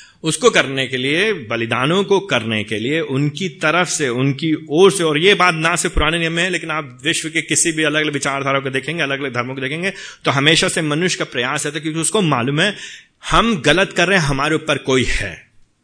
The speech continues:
कोई ताकत है जो हमारे ऊपर है। भले ही जो भी, कुछ भी बोलते हैं आप उसको, सबको मालूम है दुनिया में हमारे ऊपर कोई, उसको प्रसन्न करने का कुछ ना कुछ प्रयास करते हैं, किसी न किसी तरह से उसको प्रसन्न करने का, उससे संबंध पुनः स्थापित करने का,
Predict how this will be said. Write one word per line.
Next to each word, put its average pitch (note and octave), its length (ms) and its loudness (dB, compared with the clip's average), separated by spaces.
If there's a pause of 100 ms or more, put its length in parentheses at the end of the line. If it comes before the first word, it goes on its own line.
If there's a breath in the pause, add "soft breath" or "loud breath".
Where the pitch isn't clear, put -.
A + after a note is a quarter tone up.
(880)
कोई G3+ 180 8
ताकत D#3 420 0
है D#3 80 4
जो B2 140 -4
हमारे A2 320 -2
ऊपर G2+ 240 -6
है। G#2 60 -4
भले D3+ 180 2
ही F3+ 320 0
जो D3 120 0
भी, C#3 120 -2
कुछ C3+ 300 -6
भी C#3+ 60 0
बोलते G#2+ 320 -4
हैं F#2+ 80 -10
आप F2+ 140 -16
उसको, B2 360 -10
सबको D3+ 320 -6
मालूम A#2 220 -4
है A#2+ 60 -6
दुनिया A2 260 -6
में E3+ 280 -6 (280 loud breath)
हमारे D3+ 260 4
ऊपर D#3 160 -2
कोई, D#3 140 -6
उसको C3+ 240 -2
प्रसन्न - 640 -2
करने D3+ 260 -2
का C#3+ 60 0
कुछ C3+ 220 -6
ना C3 80 -6
कुछ C3 160 -8
प्रयास A2+ 360 -4
करते G#2+ 220 -10
हैं, G#2 80 -10
किसी C3 200 -2
न B2+ 100 -6
किसी A2 160 -8
तरह G#2 120 -10
से F#2+ 160 -14 (320 loud breath)
उसको G#2 180 -8
प्रसन्न D#3+ 360 -4
करने D#3+ 240 -4
का, D#3+ 100 -8
उससे B2 200 -6
संबंध C#3 600 0
पुनः A#2+ 220 -2
स्थापित C3+ 400 -6
करने D#3 260 -4
का, D3+ 200 -6